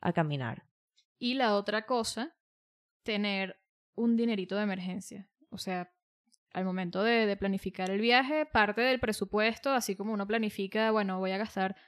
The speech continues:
Speaker 2: tanto en transporte, tanto en el hospedaje, tanto en las comidas, tanto en entradas a museos, tener allí como, no sé,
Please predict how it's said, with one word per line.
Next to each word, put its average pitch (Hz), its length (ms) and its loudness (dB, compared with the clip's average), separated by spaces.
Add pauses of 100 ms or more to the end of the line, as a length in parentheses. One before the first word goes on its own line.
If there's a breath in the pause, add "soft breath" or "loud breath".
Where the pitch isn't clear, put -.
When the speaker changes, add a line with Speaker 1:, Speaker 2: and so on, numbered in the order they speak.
Speaker 2:
tanto 220 300 2
en 226 60 2
transporte, 269 840 4 (280 soft breath)
tanto 202 380 4
en 220 80 6
el 214 80 8
hospedaje, 247 760 4
tanto 202 280 -2
en 208 60 0
las 226 140 -2
comidas, 262 840 2
tanto 196 400 2
en 220 140 4
entradas 196 340 0
a 240 60 0
museos, 254 500 2 (320 soft breath)
tener 202 340 2
allí 220 360 2
como, 240 240 4
no 190 80 0
sé, 175 320 -2